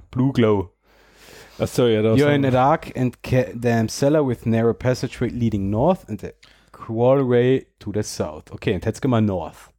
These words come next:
Speaker 1: Weil mir ist Waller vor im Süden.
Speaker 2: Go north.
Speaker 1: The troll room. This is a small room with passages to the east and south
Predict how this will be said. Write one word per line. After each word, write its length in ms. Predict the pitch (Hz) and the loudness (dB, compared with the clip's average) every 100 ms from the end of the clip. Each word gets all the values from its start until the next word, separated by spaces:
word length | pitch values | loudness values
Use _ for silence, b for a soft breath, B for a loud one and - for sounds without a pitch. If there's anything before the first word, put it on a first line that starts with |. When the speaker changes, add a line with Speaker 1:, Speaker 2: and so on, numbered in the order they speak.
| _ B B 104 | _ B B -6
Speaker 1:
Weil 120 | 104 | -4
mir 140 | 104 | 0
ist 200 | 110 - | -2 0
Waller 240 | 113 127 107 | 0 2 0
vor 200 | 107 95 | -2 -4
im 80 | 87 | -6
Süden. 340 | - 95 82 - | -10 -12 -12 -4
Speaker 2:
Go 360 | 151 165 170 156 _ _ | 0 0 -4 -12 _ _
north. 560 | 131 120 113 104 - B B _ _ _ _ _ _ _ _ _ _ _ - | -6 -2 0 -2 -12 B B _ _ _ _ _ _ _ _ _ _ _ -4
Speaker 1:
The 100 | 170 | -4
troll 420 | - 147 180 240 | 0 2 2 2
room. 480 | 151 113 92 80 78 _ _ _ _ _ _ _ _ _ - | 2 0 -2 -6 -14 _ _ _ _ _ _ _ _ _ -4
This 180 | 170 180 | -2 0
is 180 | 208 - | -2 -2
a 40 | |
small 320 | - 127 127 | -4 0 2
room 360 | 131 110 156 170 | 2 0 -2 -2
with 240 | 131 - | -4 -6
passages 600 | - 123 139 135 123 104 | -2 0 0 -2 -4 -6
to 100 | - | -8
the 80 | 107 | -8
east 420 | - 160 180 - - | -4 -2 -4 -6 -4
and 180 | 110 - | -4 0
south 400 | 135 135 156 | 2 2 0